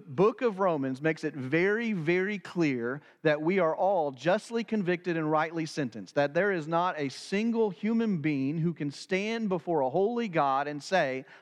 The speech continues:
"I am innocent." We have all chosen to disobey him, and in, in doing so, we have committed treason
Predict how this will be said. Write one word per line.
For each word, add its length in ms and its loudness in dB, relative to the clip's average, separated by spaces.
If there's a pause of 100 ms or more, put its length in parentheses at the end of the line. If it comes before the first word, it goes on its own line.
(100)
"I 400 2
am 180 -4
innocent." 480 -2
We 220 2
have 180 0 (100)
all 640 2 (200)
chosen 1080 0 (220)
to 220 2
disobey 1080 0
him, 420 -2
and 160 -4
in, 300 -4 (140)
in 280 -2
doing 380 2
so, 200 2
we 180 0
have 120 0
committed 400 0
treason 960 -2